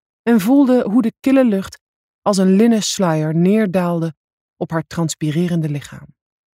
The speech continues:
Naast haar op bed ontstond geruisloos een kuil.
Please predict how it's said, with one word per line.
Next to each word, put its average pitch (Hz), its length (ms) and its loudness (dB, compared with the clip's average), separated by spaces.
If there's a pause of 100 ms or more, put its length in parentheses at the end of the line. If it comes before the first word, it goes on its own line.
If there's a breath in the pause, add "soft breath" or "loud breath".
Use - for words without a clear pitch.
(840)
Naast 185 420 0
haar 165 200 -2
op 165 180 -4
bed 175 400 -6
ontstond 233 600 -2
geruisloos 208 800 -4
een 185 140 -6
kuil. 147 380 -6